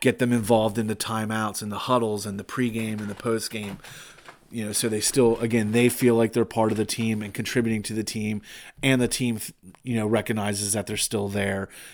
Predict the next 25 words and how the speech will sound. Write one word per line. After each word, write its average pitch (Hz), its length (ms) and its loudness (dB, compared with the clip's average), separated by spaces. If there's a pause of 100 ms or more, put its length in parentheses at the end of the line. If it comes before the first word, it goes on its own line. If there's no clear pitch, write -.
(160)
and 98 320 -4 (140)
an 107 220 -4
active 101 440 -4
part 98 360 -4 (100)
of 98 240 -8
the - 80 -14
team. 92 460 -10 (1500)
And 135 100 2
then 147 200 8
one 156 140 2
of 185 100 0
the 117 80 4
biggest 127 520 4
ones 98 540 -6 (460)
is 101 720 4 (180)
don't 131 260 10
compare 120 380 4
yourself 110 480 4
pre 120 240 4
and 104 120 0
post 110 360 2
injury 123 340 0
for 117 300 0
a 104 60 0
while. 95 460 -2